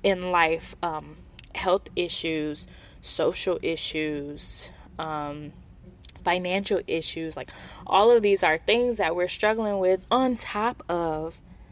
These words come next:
these other things that are just bombarding us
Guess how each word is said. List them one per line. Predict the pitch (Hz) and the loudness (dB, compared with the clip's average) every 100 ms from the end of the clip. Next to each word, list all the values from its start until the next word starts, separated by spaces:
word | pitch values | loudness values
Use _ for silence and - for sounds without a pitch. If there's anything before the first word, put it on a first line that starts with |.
| - - - - - | -20 -20 -20 -20 -18
these | 170 185 180 175 | -4 -4 -2 -4
other | - 180 175 | -2 -2 -2
things | 170 170 156 160 151 | -2 -2 -4 -6 -4
that | 160 151 | 0 0
are | - 165 | -2 -4
just | 156 160 - - - | -4 0 0 -2 -12
bombarding | 160 180 180 156 165 160 160 156 - | -6 -4 -4 -4 -2 -2 -4 -8 -10
us | - 160 160 - | -6 -6 -6 -8